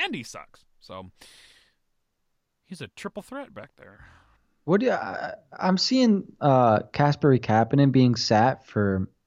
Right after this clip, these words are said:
Speaker 2: like,
Speaker 1: Supposedly
Speaker 2: uh,
Speaker 1: overslept or something.
Speaker 2: Oh, is that what it was?
Speaker 1: I think that's what it was, yeah.
Speaker 2: I thought I saw something today for performance issues, too, or s-, maybe that was it.
Speaker 1: Maybe it was.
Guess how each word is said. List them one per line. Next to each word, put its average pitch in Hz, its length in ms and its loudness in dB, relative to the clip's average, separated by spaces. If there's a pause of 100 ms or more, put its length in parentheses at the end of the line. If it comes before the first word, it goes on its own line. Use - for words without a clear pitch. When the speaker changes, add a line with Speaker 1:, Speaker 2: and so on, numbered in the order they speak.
Speaker 2:
like, 92 340 -4 (460)
Speaker 1:
Supposedly 85 540 -4
Speaker 2:
uh, 101 60 -6
Speaker 1:
overslept 117 680 -12
or 123 60 -16
something. 131 680 -18 (220)
Speaker 2:
Oh, 127 220 4
is 107 80 4
that 110 160 4
what 120 80 4
it 117 60 4
was? 117 400 2 (140)
Speaker 1:
I 110 180 -16
think 208 180 -14
that's - 280 -20
what 135 140 -18
it - 100 -20
was, 92 360 -20
yeah. - 140 -20 (420)
Speaker 2:
I 117 80 -2
thought 147 240 4
I 143 60 4
saw 135 420 2
something 120 400 -6
today 117 280 2
for 113 160 -10
performance 113 600 -2
issues, 120 400 2
too, 117 320 4
or 120 60 6
s-, 117 160 -2
maybe 165 280 4
that 143 140 4
was 117 200 -2
it. 139 280 0 (600)
Speaker 1:
Maybe 101 180 -20
it - 100 -20
was. 87 200 -20